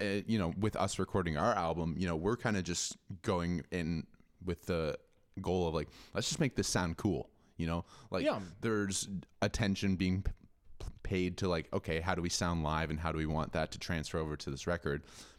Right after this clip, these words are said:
Speaker 1: But we're not listening to what's on the top forties being like, "Okay, we gotta have the drums sound like that. The vocals have to have this." Like, we're, you know, staying away from it. And I think that's,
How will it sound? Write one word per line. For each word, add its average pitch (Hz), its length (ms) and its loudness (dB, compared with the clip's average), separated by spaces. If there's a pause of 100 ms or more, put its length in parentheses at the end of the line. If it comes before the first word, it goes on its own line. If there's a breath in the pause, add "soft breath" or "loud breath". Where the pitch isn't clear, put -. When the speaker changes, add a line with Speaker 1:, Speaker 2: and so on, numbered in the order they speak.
(100 loud breath)
Speaker 1:
But 107 120 2
we're 123 160 2
not 131 300 2
listening 101 420 2
to 90 120 0
what's 87 180 0
on 85 100 0
the 78 80 -2
top - 260 -2
forties 80 300 0
being 82 200 -2
like, - 120 -4
"Okay, 90 260 -4
we 73 120 -2
gotta 82 220 0
have 80 260 -2
the 76 80 -4
drums 78 360 -2
sound 78 280 -2
like 73 160 -8
that. 76 300 -2
The 82 80 -4
vocals 80 680 -2 (300 loud breath)
have 80 280 -4
to 82 80 -6
have 78 320 -2
this." 78 260 -2
Like, 90 100 -2
we're, 85 220 -2 (300 loud breath)
you 101 80 -4
know, 73 140 -4 (300 soft breath)
staying 117 400 0
away 92 220 2
from 82 220 -2
it. 76 100 -2
And 98 80 0
I 98 40 0
think 123 180 -4
that's, - 260 -4